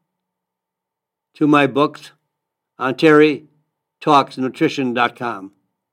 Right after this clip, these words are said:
So there's a couple places for you to buy my book.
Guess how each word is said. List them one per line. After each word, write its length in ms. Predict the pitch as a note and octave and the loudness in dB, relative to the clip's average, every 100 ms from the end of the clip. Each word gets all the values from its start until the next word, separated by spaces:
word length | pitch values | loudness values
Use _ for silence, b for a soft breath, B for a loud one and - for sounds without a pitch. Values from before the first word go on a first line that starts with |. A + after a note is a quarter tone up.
| _ _ _ _ _ _ _ _ - | _ _ _ _ _ _ _ _ -8
So 100 | C3+ | -4
there's 220 | C3+ A#2+ | -4 -2
a 40 | |
couple 240 | C#3 E3 C#3 | -2 -2 -2
places 380 | C#3+ D3+ C3 | -2 -4 -6
for 140 | A#2+ C3+ | -6 -4
you 100 | B2+ | -4
to 160 | A#2+ | -6
buy 300 | A2 B2+ C#3 | -4 0 0
my 240 | C3+ C3 C3 | 0 0 -2
book. 420 | A#2+ A#2 G2+ _ | -4 -6 -8 _